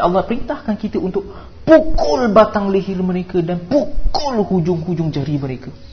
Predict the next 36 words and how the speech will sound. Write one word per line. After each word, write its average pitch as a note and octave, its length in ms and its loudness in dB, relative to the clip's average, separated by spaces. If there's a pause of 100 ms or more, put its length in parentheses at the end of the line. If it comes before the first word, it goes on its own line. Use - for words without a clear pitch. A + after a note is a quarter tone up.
(600)
Maksudnya F#3+ 560 -4
dalam D#3 240 -2
jihad, C#3+ 400 -6
kita D3 240 -4
tak - 160 -6
boleh C#3+ 240 -4
ada C#3 220 -6
rasa C3+ 340 -6 (400)
kesian D#3+ 480 -2
pada C#3+ 160 -2
mereka. C3+ 400 -4 (520)
Kita D#3 240 -4
kena A3+ 160 -2
lumpuhkan B3 640 0
mereka, G3+ 240 -2
kita A#3 240 -8
kena A3 200 -8
hancurkan A3 680 -2
mereka, F#3+ 320 -2
menyerang A3+ 640 0
mereka F#3+ 320 -2
pada G3 180 -2
bahagian-bahagian F#3+ 760 0
yang F#3+ 80 0
boleh F#3 160 2
membunuh F#3+ 640 2
mereka. D3+ 320 -8 (680)
Misalnya D3+ 400 -8
kalau D3 160 -4
kita C#3+ 240 -8
gunakan D#3 460 -6
pedang, D3+ 400 -8 (500)
yang C#3 160 -8
terbaik D3+ 380 -4
ialah C#3+ 180 -6
bunuh F#3+ 380 -6